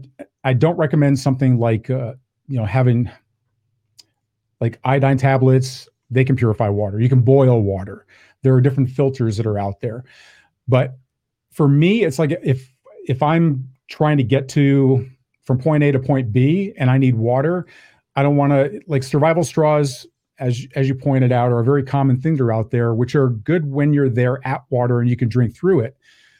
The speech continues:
but you're gonna still have to carry water some, somehow. And so what we tell people is, like, to have a, a water bladder inside of your bug out bag. Uh, we carry a three liter water bladder with us and, and inside of our,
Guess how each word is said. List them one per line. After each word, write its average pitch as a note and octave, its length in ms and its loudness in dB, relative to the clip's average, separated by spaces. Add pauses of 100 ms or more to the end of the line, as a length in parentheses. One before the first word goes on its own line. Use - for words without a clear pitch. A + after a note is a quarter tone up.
(360)
but C3+ 140 0
you're C3 80 0
gonna D3 140 2
still D#3+ 180 0
have D3 120 0
to C#3 60 -4
carry D3+ 360 0
water G#2+ 340 -2
some, A2 420 -4 (120)
somehow. G#2+ 640 -8
And A#2+ 140 -6
so B2 600 0
what A#2+ 140 -2
we D3 240 0 (120)
tell D3+ 160 -2
people C3+ 280 2
is, A#2+ 140 2
like, A#2 200 0
to A#2+ 60 -6
have A#2+ 200 0
a, A2+ 200 0 (500)
a B2 80 -2
water C3+ 340 2
bladder C3 640 0 (440)
inside D3+ 380 2
of C3+ 80 2
your C#3 100 4
bug C3 200 2
out C3 200 0 (240)
bag. C3 460 -2 (220)
Uh, A2 200 -6
we A#2 120 -4
carry B2+ 320 2
a - 20 2
three C3+ 280 -2
liter C3+ 220 2
water B2 300 0
bladder B2 560 0 (100)
with A2+ 160 -4
us C3 300 -2
and, A2+ 420 0
and A2 240 -4
inside B2+ 320 0
of A#2+ 80 2
our, A#2 240 0